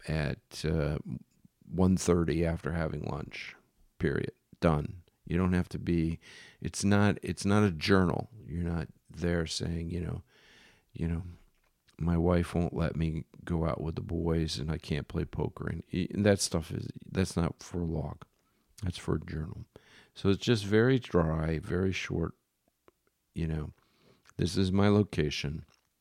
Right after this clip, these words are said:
This is the time. This is what I did. This was the weather. This is it. I was at the dock. I haven't moved the boat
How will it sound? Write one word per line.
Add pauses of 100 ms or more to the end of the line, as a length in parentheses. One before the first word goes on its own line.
(840)
This
is
the
time. (600)
This
is
what
I
did. (520)
This
was
the
weather. (380)
This
is
it.
I
was
at
the
dock.
I
haven't
moved
the
boat